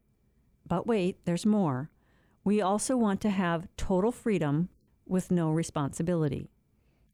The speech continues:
In the childish parts of our being, this is exactly what we want.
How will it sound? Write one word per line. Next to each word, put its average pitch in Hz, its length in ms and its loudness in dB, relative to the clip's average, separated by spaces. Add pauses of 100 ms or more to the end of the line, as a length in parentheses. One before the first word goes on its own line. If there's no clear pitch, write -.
(160)
In 160 160 0
the 160 80 0
childish 196 480 -2
parts 190 340 -4
of 185 80 -2
our 196 140 0
being, 170 480 2 (260)
this 165 440 -4
is 196 160 -2
exactly 160 640 -2
what 160 220 -2
we 156 120 0
want. 160 400 -4